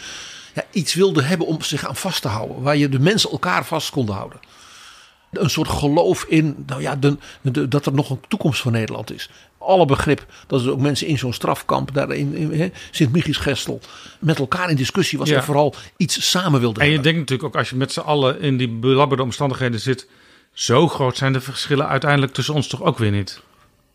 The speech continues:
Speaker 1: Zeker niet als je denkt aan, is er nog een toekomst? Precies. Die vernieuwingsbeweging, die mislukte eigenlijk. Want die had niet genoeg samenhang, Jaap.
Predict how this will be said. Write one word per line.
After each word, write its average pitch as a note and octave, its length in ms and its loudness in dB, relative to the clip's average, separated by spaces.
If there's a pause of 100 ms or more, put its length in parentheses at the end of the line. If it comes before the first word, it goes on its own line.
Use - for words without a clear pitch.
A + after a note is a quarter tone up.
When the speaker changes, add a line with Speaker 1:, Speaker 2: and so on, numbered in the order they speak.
(240)
Speaker 1:
Zeker B2+ 500 2
niet D3 400 0
als - 160 -2
je C3 80 0
denkt B2+ 260 2
aan, A2+ 200 -4
is - 200 -2
er B2+ 60 2
nog B2 140 2
een A#2+ 100 2
toekomst? - 500 -6 (600)
Precies. - 500 0 (1040)
Die D#3 160 4
vernieuwingsbeweging, D3+ 1080 6 (480)
die A#2 240 -2
mislukte C3 440 0
eigenlijk. - 460 -8 (500)
Want C3 180 2
die A#2 100 2
had B2+ 160 0
niet C3 160 4
genoeg A2+ 200 0
samenhang, F#2+ 440 -4
Jaap. - 340 -18